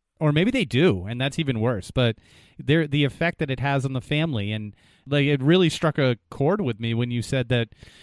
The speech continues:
your family doesn't, maybe, maybe there was some distrust amongst the family. Like,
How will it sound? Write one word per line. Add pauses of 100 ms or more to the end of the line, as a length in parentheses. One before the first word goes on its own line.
(140)
your
family
doesn't, (640)
maybe,
maybe
there
was
some
distrust
amongst
the
family.
Like,